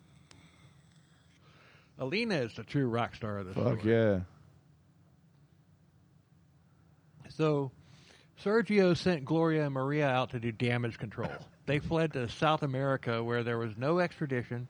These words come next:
Speaker 1: <coughs> and the, the rest of the entourage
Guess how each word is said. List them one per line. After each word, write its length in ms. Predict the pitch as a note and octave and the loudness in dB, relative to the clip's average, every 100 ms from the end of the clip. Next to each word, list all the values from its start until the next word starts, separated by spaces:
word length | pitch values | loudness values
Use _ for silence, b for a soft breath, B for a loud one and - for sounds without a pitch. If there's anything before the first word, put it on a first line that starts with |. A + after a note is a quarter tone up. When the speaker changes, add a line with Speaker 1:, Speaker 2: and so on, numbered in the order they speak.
| - | -16
Speaker 1:
<coughs> 580 | - - G#3 - - - | -20 4 4 4 -2 -6
and 140 | C3+ | -2
the, 280 | B2+ B2 A#2 | 2 0 0
the 80 | - | -4
rest 260 | B2+ E3+ - | -2 -2 0
of 80 | D3 | -2
the 140 | C3+ | 0
entourage 580 | B2 B2 C3 A2+ A#2 A#2+ | -2 -2 -2 2 2 0